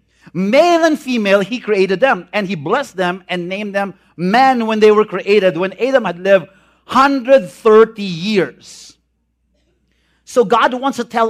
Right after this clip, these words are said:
all of us from the very beginning, God's intention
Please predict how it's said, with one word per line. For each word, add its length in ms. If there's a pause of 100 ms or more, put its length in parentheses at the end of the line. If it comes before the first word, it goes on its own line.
all 160
of 140
us 320
from 260
the 100
very 340
beginning, 520 (200)
God's 380
intention 680